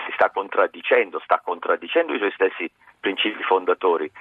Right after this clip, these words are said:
quindi vorremmo che oggi a sessanta anni fossero ribaditi, ma non soltanto li sta contraddicendo, si sta disunendo al suo interno anche sulla base della gestione o della non gestione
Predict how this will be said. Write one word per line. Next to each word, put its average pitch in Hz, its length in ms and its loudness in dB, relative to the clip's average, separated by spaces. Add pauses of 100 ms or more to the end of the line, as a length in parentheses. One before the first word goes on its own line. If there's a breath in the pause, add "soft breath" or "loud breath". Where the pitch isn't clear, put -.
(160 loud breath)
quindi 92 220 0
vorremmo 87 480 2
che 85 160 0
oggi 85 320 2
a 78 120 0
sessanta 82 580 0
anni 82 200 -10 (160 soft breath)
fossero 95 480 0
ribaditi, 82 640 -2 (260 loud breath)
ma 80 100 4
non 85 80 0
soltanto 131 420 2
li 90 140 -4
sta 76 160 2
contraddicendo, 76 840 -2 (600)
si 95 160 -2
sta - 360 4
disunendo 98 880 -2
al 76 180 0
suo 104 140 -10
interno 85 600 0 (340 loud breath)
anche 110 280 0
sulla 107 300 0
base 82 380 2
della 78 220 0
gestione 90 520 -2
o 78 60 -2
della 78 280 0
non 82 260 -2
gestione 85 640 -2